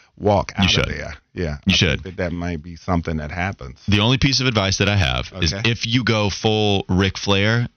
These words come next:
Speaker 2: make sure your woo is louder than when you were describing his documentary.
Speaker 1: No doubt about it. I will give you a full-blown woo that will make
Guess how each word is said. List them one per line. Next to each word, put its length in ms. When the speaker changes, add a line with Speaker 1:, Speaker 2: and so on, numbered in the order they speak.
Speaker 2:
make 180
sure 260
your 240
woo 440
is 120
louder 400
than 200
when 140
you 80
were 60
describing 500
his 100
documentary. 480
Speaker 1:
No 140
doubt 240
about 340
it. 120
I 120
will 140
give 340
you 300
a 100
full-blown 920
woo 200
that 200
will 140
make 480